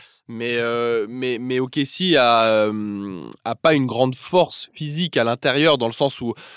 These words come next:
où avec Chet Holmgren, euh, en grand et en seul grand, euh, vraiment efficace, euh, bah, t'es un peu limité.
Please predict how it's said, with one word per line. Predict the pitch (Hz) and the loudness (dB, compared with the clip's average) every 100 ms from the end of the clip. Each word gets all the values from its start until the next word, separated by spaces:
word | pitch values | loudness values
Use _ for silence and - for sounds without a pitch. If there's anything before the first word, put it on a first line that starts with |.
| - - | -20 -10
où | 117 120 | 0 2
avec | 120 123 | 2 0
Chet | - 131 135 | 0 0 0
Holmgren, | 131 131 143 131 | 2 2 2 4
euh, | 117 113 113 | 2 2 2
en | 113 120 | 0 -2
grand | 113 139 135 | 0 2 4
et | 117 | 2
en | 113 | -2
seul | - 147 | -2 -2
grand, | 135 143 139 120 | 0 0 2 2
euh, | 110 | 0
vraiment | 104 110 127 131 | -4 -4 0 0
efficace, | 120 123 143 131 - 82 | 0 -4 -2 -2 -4 -6
euh, | 110 107 104 | -4 -2 -4
bah, | 107 | -6
t'es | - | -6
un | 110 | -8
peu | - 117 | -6 -6
limité. | 110 110 170 | -6 0 0